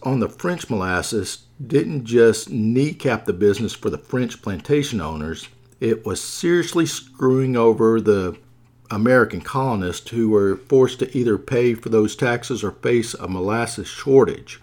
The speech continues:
which would be even more financially devastating. This was no accident on the British government's part either. I actually found a quote from a member of the British Board of Trade talking about the tax,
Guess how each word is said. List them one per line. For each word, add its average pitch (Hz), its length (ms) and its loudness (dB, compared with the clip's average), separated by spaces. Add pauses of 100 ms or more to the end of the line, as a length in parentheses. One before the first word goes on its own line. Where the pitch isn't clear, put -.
which 127 320 2
would 117 260 0
be 117 300 0
even 107 320 -2
more 113 460 2
financially 92 800 -4
devastating. 78 840 -8 (1120)
This 135 260 6
was 113 120 -6
no 113 220 4
accident 76 520 -4
on 85 140 -8
the 76 80 -6
British 78 340 -6
government's 76 520 -10
part 82 300 -8
either. 71 360 -12 (1000)
I 87 220 -8
actually 123 440 0
found 107 380 -2
a 98 60 -6
quote 92 560 -4
from 90 180 -8
a 90 60 -4
member 98 360 0
of 80 160 -12
the 87 80 -10
British 113 360 -4
Board 107 400 2
of - 180 -16
Trade 82 460 -2
talking 87 400 -4
about 73 260 -8
the 95 60 -8
tax, - 520 -10